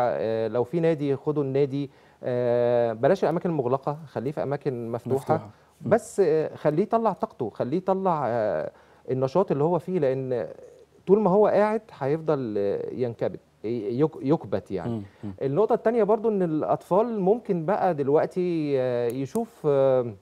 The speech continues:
Speaker 1: آه، برامج ترفيهية، يشوف، آه،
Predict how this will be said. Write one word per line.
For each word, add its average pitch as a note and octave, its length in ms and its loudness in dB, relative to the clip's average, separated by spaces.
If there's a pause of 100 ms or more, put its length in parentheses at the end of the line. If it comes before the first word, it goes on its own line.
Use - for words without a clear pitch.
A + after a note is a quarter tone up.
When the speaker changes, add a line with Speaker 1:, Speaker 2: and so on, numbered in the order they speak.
(680)
Speaker 1:
آه، B2+ 280 2
برامج E3 380 4
ترفيهية، B2+ 720 2
يشوف، A#2+ 420 0 (160)
آه، A#2 300 2